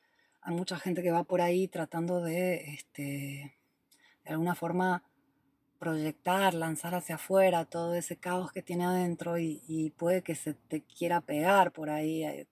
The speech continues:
puede que te, se te quiera, este, <laughs> involucrar en, en situaciones que en realidad, eh, son una prueba para ti, son una prueba de, de cómo sobrellevas,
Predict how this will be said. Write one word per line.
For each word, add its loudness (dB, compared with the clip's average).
puede -8
que -14
te, -16
se -16
te -18
quiera, -4
este, -2
<laughs> -18
involucrar 6
en, 4
en -2
situaciones 0
que -2
en -2
realidad, 4
eh, -2
son -4
una 2
prueba 4
para -8
ti, -12
son -8
una -2
prueba 0
de, -2
de -8
cómo -2
sobrellevas, 0